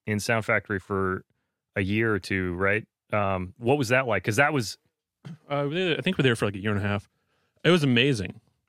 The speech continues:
Speaker 2: It was, I was working for Rich, and at the time we were at, um, El Dorado, which is a studio in Burbank, which is Dave Jordan's old studio.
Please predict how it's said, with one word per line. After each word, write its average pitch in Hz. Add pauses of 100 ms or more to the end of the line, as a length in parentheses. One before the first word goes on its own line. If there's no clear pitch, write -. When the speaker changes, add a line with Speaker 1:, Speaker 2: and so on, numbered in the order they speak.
(140)
Speaker 2:
It 123
was, 120
I 120
was 117
working 139
for 156
Rich, 113
and 104 (680)
at 107
the 117
time 120
we 120
were 113
at, 104
um, 101
El 110
Dorado, 101
which 92
is 110
a 107
studio 104
in 92
Burbank, 95
which -
is 98
Dave 101
Jordan's 95
old -
studio. 92